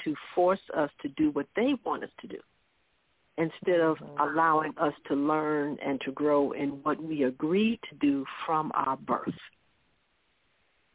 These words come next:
Speaker 1: So when people are resistant, though, to the direction, they even make things worse. And so we see that people have to be on drugs for a while, and they gotta live on the street, for example, and blah, blah, blah. But it's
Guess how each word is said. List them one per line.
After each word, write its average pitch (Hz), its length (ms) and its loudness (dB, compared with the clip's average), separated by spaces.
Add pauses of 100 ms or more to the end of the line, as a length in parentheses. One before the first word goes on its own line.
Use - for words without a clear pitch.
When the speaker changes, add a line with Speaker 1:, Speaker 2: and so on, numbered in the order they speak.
(220)
Speaker 1:
So 151 440 4
when 151 540 2
people 185 480 2 (680)
are 147 220 8
resistant, 151 840 2
though, 139 300 2 (120)
to 147 100 6
the 139 100 6
direction, 127 680 0 (100)
they 147 80 6
even 147 340 4
make 139 220 4
things 120 300 0
worse. - 180 -4 (480)
And 139 220 -4
so 156 100 6
we 156 160 2 (100)
see 214 120 -4
that - 260 -6
people 123 240 -4
have - 220 0
to 127 120 -6 (160)
be 135 180 0
on 147 200 -2
drugs 165 480 2 (100)
for 123 120 -4
a 110 40 -2
while, 73 300 -4
and - 100 -8
they 123 80 -6
gotta 151 240 0
live 143 240 0
on 160 160 2
the 165 80 -2 (120)
street, 196 300 -6
for - 180 2
example, 123 480 -2
and 131 100 -6
blah, 135 180 0
blah, 131 120 4
blah. 139 160 0 (600)
But 170 180 2 (100)
it's 165 160 0